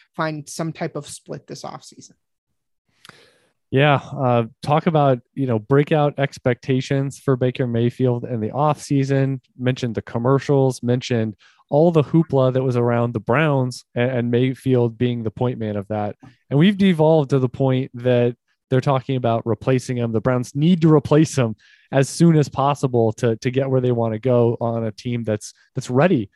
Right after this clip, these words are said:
Speaker 2: to contend, that's ready to go places in the postseason. His only remote weeks of, of viability this year, Q B nine and Q B eleven. He didn't grace the top six or even eight once. And even disappointing in Superflex formats,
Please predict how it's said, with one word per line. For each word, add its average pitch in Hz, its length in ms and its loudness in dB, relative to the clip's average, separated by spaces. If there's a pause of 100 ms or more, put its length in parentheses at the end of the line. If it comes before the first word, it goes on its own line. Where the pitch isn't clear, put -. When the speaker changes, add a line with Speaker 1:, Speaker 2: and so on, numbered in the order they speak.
(160)
Speaker 2:
to 151 120 2
contend, 123 420 -4
that's 107 180 -6
ready 143 280 2
to 127 120 0
go 117 180 2
places 110 420 -6
in 107 80 -6
the 101 80 -6
postseason. 101 640 -8 (540)
His 165 140 0
only 185 320 4
remote 151 400 4
weeks 139 300 0
of, 127 260 -2
of 120 160 -2
viability 127 880 0
this 127 320 -4
year, 131 320 0
Q 185 140 2
B 165 100 2
nine 131 300 0
and 120 100 -4
Q 123 160 -4
B 120 80 -4
eleven. 98 400 -8 (220)
He 147 100 -2
didn't 143 160 0
grace 123 240 0
the 120 100 -8
top 117 300 -6
six - 320 -8
or 113 60 -4
even 110 260 -6
eight 120 220 -6
once. 107 520 -4 (440)
And 127 440 2 (300)
even 180 300 2
disappointing 151 540 0
in 131 40 0
Superflex 143 580 -2
formats, 131 720 -2